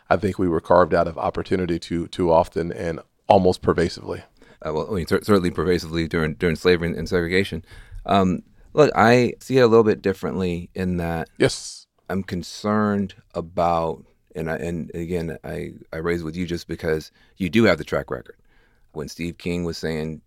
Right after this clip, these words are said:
Speaker 2: terribly racist stuff, you were one of the main people who publicly went after him. You're one of the few Republicans who has publicly challenged, you know, Trump at times where you felt that he,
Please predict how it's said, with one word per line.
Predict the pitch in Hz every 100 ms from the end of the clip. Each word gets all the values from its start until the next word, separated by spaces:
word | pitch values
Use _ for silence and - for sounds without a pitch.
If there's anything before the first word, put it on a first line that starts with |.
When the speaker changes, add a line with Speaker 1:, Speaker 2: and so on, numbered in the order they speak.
| -
Speaker 2:
terribly | 87 82 85
racist | 82 80 82
stuff, | - 80 80
you | 82
were |
one | 80
of | 78
the | 76
main | 82 80
people | 90 95 80 78
who | 85 76
publicly | 85 80 85 78
went | 78 85
after | 101 78
him. | - _ _ _ _ -
You're | 113
one | 104
of | 90
the |
few | - 117
Republicans | 123 95 82 87 87 -
who | 87 87
has | 85 80
publicly | - 92 85 87 85
challenged, | - 80 80 78 -
you | 82
know, | 82
Trump | - 120 101
at | -
times | - 78 71 -
where | 76 78
you | 78
felt | - 76 -
that | 73
he, | 87 82